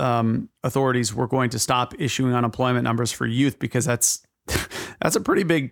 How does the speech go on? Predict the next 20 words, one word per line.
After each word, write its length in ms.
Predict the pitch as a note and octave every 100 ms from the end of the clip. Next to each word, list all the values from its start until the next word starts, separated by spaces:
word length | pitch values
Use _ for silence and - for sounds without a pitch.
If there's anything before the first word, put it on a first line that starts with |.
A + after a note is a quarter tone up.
| _
you 100 | D3+
know, 320 | B2+ B2 - _
uh, 380 | - B2+ B2 C3
eye 200 | C3 D#3
opener, 480 | E3 B2+ A#2 G#2+ A2+ _ _ _ _ _ -
is 100 | B2
that 300 | C3 C3 - _ _ -
economic 440 | C#3+ D3 C3+ C#3
data 200 | B2+ C3
is 100 | B2 -
so 120 | C#3
disappointing 540 | B2+ B2 - C#3 C3
that 120 | B2+
you're 120 | - A#2+
not 180 | A#2+
gonna 160 | C3 A#2+
disclose 480 | A#2+ A#2+ - B2+ B2
it 80 | C3+
anymore. 380 | A#2+ A#2+ A#2
So 260 | A#2+ D3 C#3